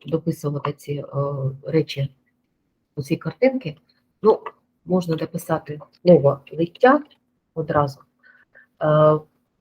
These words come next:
про лиття ви можете читати і без мене. Так.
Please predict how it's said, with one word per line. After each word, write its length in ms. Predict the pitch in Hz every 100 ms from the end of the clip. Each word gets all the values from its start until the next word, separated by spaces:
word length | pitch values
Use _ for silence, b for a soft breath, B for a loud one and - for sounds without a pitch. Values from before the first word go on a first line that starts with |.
| _ _
про 420 | - 180 247 262 -
лиття 480 | 196 208 - 254 262
ви 180 | 208
можете 380 | 202 240 226 196
читати 680 | 190 196 - 226 226 226 -
і 320 | 185 190 196 -
без 200 | 170 175
мене. 340 | 160 131 135 - _ _ _ _ _ _ _ _ _ _ _ _ _ _ _
Так. 180 | - 135